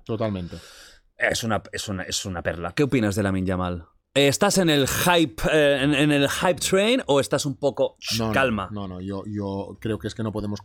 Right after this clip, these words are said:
Speaker 1: cortarle las alas a este tío.
Speaker 2: O sea, pa'lante con el hype.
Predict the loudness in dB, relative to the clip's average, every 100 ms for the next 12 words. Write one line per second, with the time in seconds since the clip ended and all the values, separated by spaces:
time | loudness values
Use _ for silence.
0 | _ -8 -6 -6 -6 -6 -8 -8 -10 -12
1 | -14 -14 -16 _ _ _ _ _ _ _
2 | -12 -8 -2 0 2 0 -4 -8 -10 -8
3 | -4 -4 -4 -6 -8 -10